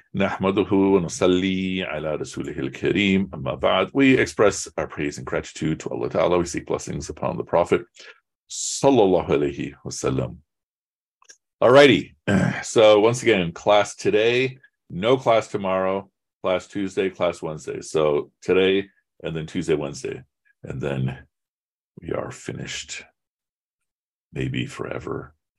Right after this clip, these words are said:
Maybe until next Ramadan. We'll see. Okay.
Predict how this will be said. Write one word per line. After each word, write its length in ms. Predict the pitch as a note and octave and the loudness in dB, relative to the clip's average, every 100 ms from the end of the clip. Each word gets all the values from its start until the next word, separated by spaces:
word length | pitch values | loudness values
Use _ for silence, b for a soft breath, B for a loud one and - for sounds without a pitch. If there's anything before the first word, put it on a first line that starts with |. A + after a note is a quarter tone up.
| _ _ _ - | _ _ _ -12
Maybe 300 | C#2 C2 B1+ | -6 -4 -4
until 260 | B1 - B1 | -6 -6 -8
next 320 | B1+ - - | -8 -10 -8
Ramadan. 640 | C2 B1 C2+ C2 C2 C2 _ _ _ _ _ _ | -8 -6 -6 -6 -8 -12 _ _ _ _ _ _
We'll 100 | - | -8
see. 240 | - - C2+ - - | -4 -4 -6 -6 0
Okay. 320 | - G#2 | 4 4